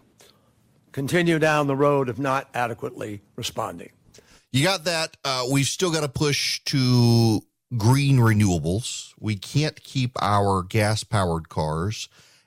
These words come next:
Speaker 2: and that, frankly, is going to wreck our economy. Y-, just in all honesty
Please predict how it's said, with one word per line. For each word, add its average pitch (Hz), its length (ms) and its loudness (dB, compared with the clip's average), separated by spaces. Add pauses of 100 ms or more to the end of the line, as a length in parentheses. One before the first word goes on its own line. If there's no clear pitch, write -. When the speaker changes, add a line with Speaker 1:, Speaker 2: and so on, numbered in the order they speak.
(140)
Speaker 2:
and 101 680 -4 (140)
that, 117 340 -4
frankly, 143 520 -2
is 101 120 0
going 110 580 2
to 104 520 0
wreck 117 260 -2
our 101 220 2
economy. 85 540 -2 (3250)
Y-, 143 160 0
just 160 320 0 (460)
in 151 100 0
all 135 220 0
honesty 139 640 -2